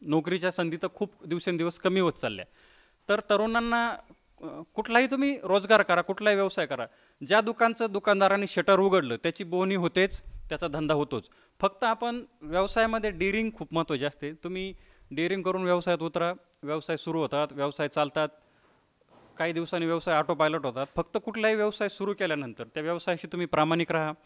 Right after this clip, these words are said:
एक हजार दिवस असं, अ, खूप रिसर्च करून एक हजार दिवस शास्त्रज्ञांनी किंवा ह्या लोकांनी ठरवले की एक हजार दिवस जो व्यवसाय चालतो, तो पुढे एक लाख दिवसही चालू शकतो. तो व्यवसाय एक हजार दिवस झाल्यानंतर तो व्यवसाय शक्यतो बंद पडत नाही किंवा त्या व्यवसायातल्या एक हजार दिवसामध्ये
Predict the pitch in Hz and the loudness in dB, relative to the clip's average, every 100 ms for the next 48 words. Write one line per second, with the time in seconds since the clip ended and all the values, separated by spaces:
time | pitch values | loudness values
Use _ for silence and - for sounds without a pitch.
0 | _ _ - _ _ 180 190 196 175 226 | _ _ -20 _ _ -4 0 2 6 4
1 | 202 226 214 190 - 208 - - 180 175 | 4 0 2 -2 -2 -4 -4 -14 -16 -16
2 | - - 208 _ - 160 202 220 220 - | -12 -8 -8 _ -12 -6 -2 2 2 2
3 | 208 208 208 - 180 185 147 160 156 170 | 2 2 -2 -4 -4 0 0 0 -2 -4
4 | 160 - _ _ - 139 147 156 165 165 | -4 -10 _ _ -6 -4 -4 -4 -4 -4
5 | 165 196 190 180 180 190 _ _ _ _ | -6 -6 -8 -6 -6 -8 _ _ _ _
6 | _ _ - 151 - 160 160 160 156 131 | _ _ -10 -8 -2 -2 -2 -2 -2 -4
7 | - 175 196 175 170 185 208 208 180 196 | -6 -4 -2 0 0 0 2 0 0 2
8 | 196 185 196 165 143 113 107 - 170 196 | 2 4 0 2 0 -2 -12 -10 -6 -2
9 | 190 180 180 175 170 170 165 151 139 135 | 0 0 2 0 2 -2 0 0 -2 -2
10 | 123 - 147 156 165 156 156 170 165 147 | -8 -10 -8 -6 -6 -6 -6 -6 -4 -4
11 | 160 165 180 180 - 139 131 160 160 135 | -4 -4 -6 -6 -6 -6 -2 -2 -2 -4
12 | 123 _ _ _ _ - 185 196 196 202 | -8 _ _ _ _ -4 0 2 2 -2
13 | 190 190 - 226 233 233 175 175 202 196 | -2 -6 -2 0 4 4 4 2 4 4
14 | 190 190 185 185 180 185 175 170 170 175 | 2 0 -4 -8 -6 -8 -6 -6 -6 -8
15 | 170 170 165 139 135 156 165 - 151 151 | -6 -8 -4 -2 0 0 -2 -4 -2 -2
16 | 160 | -4